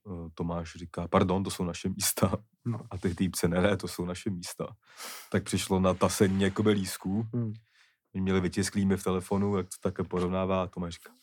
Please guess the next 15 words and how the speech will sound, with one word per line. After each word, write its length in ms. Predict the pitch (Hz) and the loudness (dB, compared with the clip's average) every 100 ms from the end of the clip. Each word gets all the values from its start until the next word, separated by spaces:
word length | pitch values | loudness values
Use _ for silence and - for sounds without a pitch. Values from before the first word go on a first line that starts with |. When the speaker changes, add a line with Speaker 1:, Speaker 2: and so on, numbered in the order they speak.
| _ | _
Speaker 1:
„Píči, 300 | 98 98 104 | -2 0 2
to 120 | 104 | 2
je 60 | 87 | 0
na 80 | 82 | 0
pondělí, 520 | 92 98 95 87 87 | -4 -4 -4 -8 -12
vole.“ 220 | 92 - _ _ - - - - _ _ _ | -18 -20 _ _ -20 -20 -20 -20 _ _ _
Tak 180 | 104 98 | 0 2
jsme 120 | 107 | 4
se 100 | 110 | 4
jako 180 | 95 110 | 4 2
zasmáli, 440 | 95 - 98 101 | 0 2 2 4
odcházeli 540 | 95 - 90 90 92 87 | 2 0 0 0 -2 -6
jsme 400 | - 90 92 90 | -4 -4 -4 -6
a 220 | 87 85 87 - | -10 -14 -20 -20
se 60 | - | -18